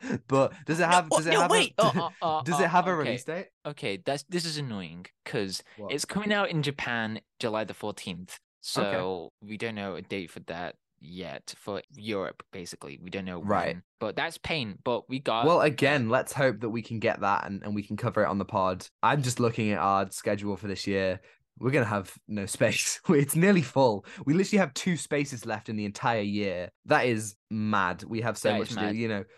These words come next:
Speaker 1: like,
Speaker 2: Yeah.
Speaker 1: there's loads of great T V. Doctor Who sixtieth anniversary,
Speaker 2: Oh my
Speaker 1: Mandalorian's
Speaker 2: God.
Speaker 1: back, Bad Batch is back. It started a f-, a few weeks ago. We've got Jedi Survivor,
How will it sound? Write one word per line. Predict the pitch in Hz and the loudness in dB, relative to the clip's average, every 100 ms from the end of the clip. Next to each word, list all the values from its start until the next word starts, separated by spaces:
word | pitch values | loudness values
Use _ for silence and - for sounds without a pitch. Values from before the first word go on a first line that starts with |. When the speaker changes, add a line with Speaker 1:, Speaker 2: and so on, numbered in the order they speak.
| - | -2
Speaker 1:
like, | 120 | 0
Speaker 2:
Yeah. | 95 | 2
Speaker 1:
there's | 123 | 2
loads | 139 139 123 | 4 4 2
of | 113 | -4
great | 135 131 - | 0 0 0
T | - 131 | -8 -6
V. | 104 120 117 110 _ _ _ - | 0 2 2 0 _ _ _ 2
Doctor | 180 135 160 | 2 4 2
Who | 147 143 | 4 4
sixtieth | 131 139 143 135 | 2 -2 -2 -2
anniversary, | 131 120 131 127 - 131 127 123 117 - | -2 0 0 0 -2 -2 -2 -4 -6 -10
Speaker 2:
Oh | 120 139 | -2 2
my | 147 120 | 2 4
Speaker 1:
Mandalorian's | 127 127 123 123 | 2 4 2 -2
Speaker 2:
God. | - | 0
Speaker 1:
back, | 123 123 - - _ - | 2 2 -2 -8 _ -2
Bad | 123 127 | 0 2
Batch | 123 - 127 | 0 -2 -6
is | |
back. | 110 120 120 | -2 -2 -2
It | - | -6
started | - - 117 104 | -8 -2 -2 -2
a | |
f-, | 113 _ - - | -10 _ -18 -12
a | - | -10
few | - 113 | -4 0
weeks | 117 104 - | 0 -2 -2
ago. | 117 110 110 110 104 _ | 2 4 6 4 2 _
We've | - 113 | -6 -4
got | 127 110 - - | 2 2 0 -10
Jedi | 104 127 117 117 117 101 127 | -2 2 2 0 -4 0 2
Survivor, | 139 143 139 135 131 131 | 2 0 0 2 2 2